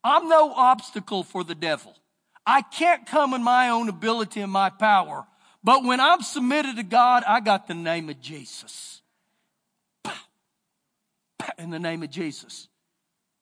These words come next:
The name of Je-, it's like I'm shooting bullets at him in the name of Jesus. In the name of Jesus. You know, years ago, the Bible school I, I graduated from,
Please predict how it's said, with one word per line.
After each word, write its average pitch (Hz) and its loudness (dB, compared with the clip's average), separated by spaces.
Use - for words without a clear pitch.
The 180 -8
name 196 -2
of 175 -6
Je-, 196 -6
it's 262 -12
like 311 -10
I'm 285 -8
shooting 226 -10
bullets 190 -6
at 156 -16
him 156 -12
in 170 -12
the 170 -10
name 180 -8
of 170 -14
Jesus. - -14
In 185 -10
the 196 -4
name 196 -2
of 185 -10
Jesus. 175 -10
You 240 -8
know, 285 0
years 262 -2
ago, 220 -4
the 190 -4
Bible 220 4
school 202 -8
I, 196 0
I 196 -2
graduated 180 -4
from, 175 -6